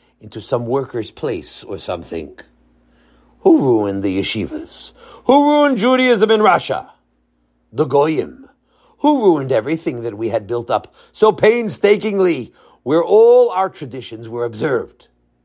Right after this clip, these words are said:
Esav. So now these Jews came to America, and there was no community, no organization. And there's a law in America that you must send your child to school.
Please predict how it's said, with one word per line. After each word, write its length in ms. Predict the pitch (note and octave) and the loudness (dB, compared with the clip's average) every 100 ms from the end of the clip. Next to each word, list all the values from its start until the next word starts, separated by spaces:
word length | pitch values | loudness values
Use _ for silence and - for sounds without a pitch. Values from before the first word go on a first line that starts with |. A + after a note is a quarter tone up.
| _ _ _ _ _ | _ _ _ _ _
Esav. 440 | B3+ - - - _ _ _ _ _ _ _ _ _ | -12 -10 -14 -18 _ _ _ _ _ _ _ _ _
So 160 | G#2 | -10
now 240 | G#2 A2 G#2 | -4 -4 -4
these 240 | G#2+ G2+ | -6 -12
Jews 380 | F#2 G2+ F#2+ F2 | -8 -6 -6 -6
came 240 | A2 G2 | -8 -6
to 120 | A#2+ | -4
America, 560 | A2 A2 G#2+ A2 C#3 - _ _ - - - | -2 2 2 2 0 -2 _ _ -20 -14 -2
and 140 | D3+ | 4
there 80 | G3 | 6
was 160 | G3 | 6
no 160 | F3+ G#3+ | 4 2
community, 680 | G#3 G3 G3+ F3+ D#3 F2 - _ _ | 2 2 0 0 -2 -4 -12 _ _
no 320 | - F3+ F3+ | -2 4 6
organization. 920 | E3 C3+ D3 D3 C#3+ C3 - E2+ C2+ _ _ _ _ | 6 4 0 -2 -2 -4 -8 -12 -16 _ _ _ _
And 160 | G#2 D3 | -12 -6
there's 160 | D#3 | 0
a 80 | E3 | 0
law 360 | E3 F3+ F#3 F3+ | 4 4 6 4
in 100 | F3+ | 0
America 720 | E3 C#3 A2+ A2+ G#2 A#2 - _ - | -2 0 -2 -2 -4 -4 -8 _ -16
that 140 | A#2+ | -10
you 80 | C3+ | -8
must 240 | C3+ A#2+ | -8 -8
send 180 | C#3 B2 | -8 -6
your 140 | A#2 | -8
child 340 | - G#2 F#2 A2 | -4 -4 -4 -4
to 80 | C3 | -12
school. 580 | - - G#3+ - _ | -10 -12 -12 -18 _